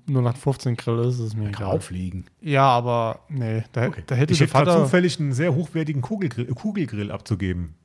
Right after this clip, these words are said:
Speaker 3: Marcel.
Speaker 1: Ja.
Speaker 3: Der Einstieg in die Welt des Wahnsinns ist das.
Speaker 1: Ja,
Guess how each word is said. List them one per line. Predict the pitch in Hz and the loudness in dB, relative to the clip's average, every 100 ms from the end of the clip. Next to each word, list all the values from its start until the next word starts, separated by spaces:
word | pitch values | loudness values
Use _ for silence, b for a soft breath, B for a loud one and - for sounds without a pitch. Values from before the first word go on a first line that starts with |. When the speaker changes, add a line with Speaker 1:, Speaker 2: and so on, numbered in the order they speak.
| _ | _
Speaker 3:
Marcel. | 104 156 147 | -4 0 2
Speaker 1:
Ja. | 131 139 175 196 196 - _ - B B - | 4 6 6 4 0 -8 _ -20 B B 0
Speaker 3:
Der | 131 | 2
Einstieg | 202 - 208 202 - | 2 2 0 0 0
in | 165 | 0
die | 156 | 0
Welt | 151 180 | 0 -2
des | 170 120 | -2 -2
Wahnsinns | 143 170 170 117 92 - | -2 0 0 0 -2 -6
ist | - - | -12 -10
das. | 104 - - - | -10 -10 -16 -4
Speaker 1:
Ja, | 143 131 165 208 | 2 6 6 4